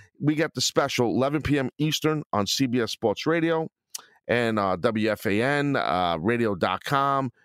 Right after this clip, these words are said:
You can get it on the C B S Sports app, uh, Sirius X M channel two oh six,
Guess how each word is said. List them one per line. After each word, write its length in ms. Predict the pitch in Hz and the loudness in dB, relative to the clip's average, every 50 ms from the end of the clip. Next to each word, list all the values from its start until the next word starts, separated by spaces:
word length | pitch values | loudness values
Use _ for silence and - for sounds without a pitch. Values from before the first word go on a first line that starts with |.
| _ _ | _ _
You 100 | - 104 | -6 -4
can 100 | 98 101 | -2 0
get 140 | 113 110 101 | 0 2 2
it 20 | 101 | 0
on 100 | 98 98 | 0 -2
the 60 | 95 | -4
C 180 | - - 127 | -2 -2 -2
B 120 | 113 98 110 | 0 0 0
S 120 | 104 95 | -2 -2
Sports 380 | - - - 101 95 92 - - - - - | -6 -4 -2 0 0 0 -2 -6 -8 -4 -2
app, 300 | 131 127 123 - - - - _ _ _ _ _ _ _ - | -2 -2 -2 -4 -10 -20 -20 _ _ _ _ _ _ _ -2
uh, 240 | - 92 90 90 85 | 0 2 2 2 0
Sirius 560 | - - - - 139 135 127 120 113 - - - - | 0 0 0 2 2 2 2 0 -2 -4 -6 -2 -2
X 260 | 127 123 - - - | -2 0 0 0 0
M 180 | 135 123 120 117 | 0 0 0 -2
channel 300 | - - 135 113 110 101 | -2 0 0 0 0 -2
two 280 | - - - 123 110 | -4 -2 0 0 0
oh 60 | 107 | 0
six, 420 | 101 - - - 131 127 - - | -2 -2 0 0 0 0 -2 -6